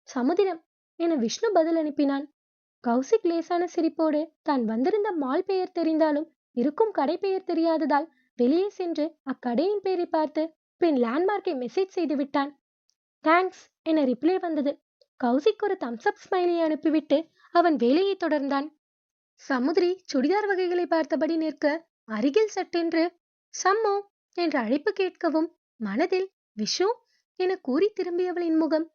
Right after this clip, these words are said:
புன்னகையில் மலர்ந்தது. "யா, me only. எப்படி சர்ப்ரைஸ் பண்ண பாத்தியா?" "ம், போடா," என சிரித்தவள்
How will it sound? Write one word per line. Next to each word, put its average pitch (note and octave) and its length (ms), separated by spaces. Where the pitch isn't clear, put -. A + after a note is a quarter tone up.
புன்னகையில் F4 520
மலர்ந்தது. C#4 500
"யா, C#4+ 180
me B3 180
only. E4 280
எப்படி B3+ 280
சர்ப்ரைஸ் E4+ 420
பண்ண F#4+ 180
பாத்தியா?" D#4+ 400
"ம், C#4 320
போடா," A4+ 340
என D4+ 180
சிரித்தவள் D#4 560